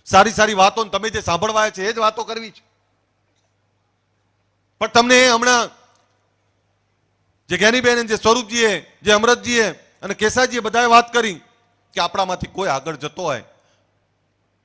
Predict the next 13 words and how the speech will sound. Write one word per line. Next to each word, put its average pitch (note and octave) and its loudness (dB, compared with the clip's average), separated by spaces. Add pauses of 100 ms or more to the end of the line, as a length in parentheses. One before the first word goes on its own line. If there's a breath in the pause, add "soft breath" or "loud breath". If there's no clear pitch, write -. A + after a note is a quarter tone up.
(120)
તો G3+ -4
એનો G3 -6
હાથ F3 -2
ના F#3 -4
પકડીએ E3 -10
તો D#3 -12
કંઈ D#3+ -8
નહીં, D#3 -12
પણ C#3 -6
એનો C3+ -12
પગ F3+ -6
ના B2 -8
ખેંચતા, G2+ -16